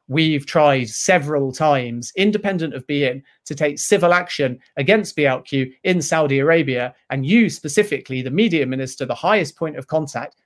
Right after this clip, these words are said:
haven't helped us." So P I F could have preempted the piracy issue rather than originally trying to sweep it under the carpet. And remember, uh, Amanda Staveley said, "To begin with, piracy wasn't a problem, and that's since been proven to be incorrect."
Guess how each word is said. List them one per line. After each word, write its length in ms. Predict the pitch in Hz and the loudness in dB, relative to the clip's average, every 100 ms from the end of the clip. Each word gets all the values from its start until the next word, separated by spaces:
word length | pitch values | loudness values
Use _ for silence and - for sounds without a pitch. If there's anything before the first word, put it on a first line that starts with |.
| _ | _
haven't 300 | - 139 147 | -6 -4 -4
helped 340 | 160 220 - 123 | 2 2 2 -10
us." 260 | - - _ _ _ | -12 -18 _ _ _
So 360 | - 175 170 170 _ _ _ | 2 4 4 -2 _ _ _
P 160 | 202 | 2
I 140 | 285 240 | 4 4
F 200 | 165 - | 2 0
could 140 | 170 | -2
have 160 | 147 147 | -2 -4
preempted 540 | - 160 196 214 151 | -4 2 2 2 -8
the 80 | 139 | -10
piracy 560 | 139 143 139 131 135 160 | -2 0 0 -2 -6 -6
issue 380 | 165 - 131 | -6 -4 -6
rather 400 | 131 143 156 151 | -2 0 0 0
than 340 | 135 143 139 - _ | -6 -4 -6 -10 _
originally 540 | 131 180 185 151 131 | 0 0 0 -4 -4
trying 420 | 123 139 135 127 | -4 -2 -2 -2
to 240 | 120 131 120 _ | -4 -6 -6 _
sweep 340 | - - 175 175 | -12 -2 -2 0
it 120 | 156 | -2
under 200 | 143 131 | -2 -2
the 140 | 135 | -6
carpet. 600 | 127 151 151 151 127 139 _ _ _ | 0 2 2 -2 -6 -6 _ _ _
And 260 | 135 139 - | -4 -4 -4
remember, 600 | 143 165 147 135 143 143 | 0 0 2 2 2 0
uh, 140 | 135 | -2
Amanda 520 | 131 147 151 143 131 - - | 0 -2 0 0 0 -4 -16
Staveley 640 | - 151 143 131 131 131 | 0 0 2 -2 -2 -4
said, 420 | - 180 180 139 - _ _ _ _ - | -2 2 2 0 -6 _ _ _ _ -10
"To 80 | |
begin 260 | 135 160 180 | -2 0 2
with, 180 | 143 135 | 0 0
piracy 420 | 160 156 143 143 | 2 2 2 0
wasn't 340 | 135 196 160 | 2 2 2
a 40 | 131 | -6
problem, 380 | - 131 143 147 | -6 -4 -4 -2
and 100 | 143 | -2
that's 220 | 156 - | -2 -4
since 260 | 170 165 | -6 -6
been 180 | - 143 | -6 -8
proven 320 | 131 160 135 | -4 -4 -4
to 120 | 135 139 | -6 -4
be 100 | 139 | -4
incorrect." 580 | 135 165 180 - - | -2 2 2 2 -12